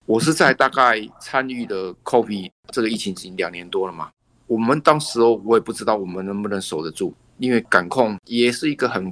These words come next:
高深、很复杂的学问跟工作。那他没有办法，就是说我今天感控要做到什么样子的程度，他就要做到。长年累月的练习、磨练跟学习，你才有办法把自己的感控做得好。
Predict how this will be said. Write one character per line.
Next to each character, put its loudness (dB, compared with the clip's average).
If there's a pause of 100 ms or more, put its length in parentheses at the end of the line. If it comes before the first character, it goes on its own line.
(140)
高 6
深、 0
很 -10
复 -8
杂 -2
的 -8
学 -6
问 -4
跟 -6
工 -2
作。 -2 (240)
那 -2
他 -6
没 4
有 6
办 6
法， -2
就 -4
是 -8
说 -4
我 -6
今 -2
天 -2
感 -8
控 -6
要 -2
做 -6
到 -2
什 -12
么 -6
样 -2
子 -6
的 -20
程 -12
度， -20
他 -2
就 0
要 2
做 -12
到。 -8 (260)
长 0
年 0 (220)
累 0
月 0 (100)
的 -4
练 0
习、 -10
磨 0
练 2
跟 0
学 0
习， -6
你 -8
才 2
有 4
办 6
法 2
把 -2
自 -12
己 -12
的 -16
感 -8
控 -16
做 -8
得 -10
好。 -10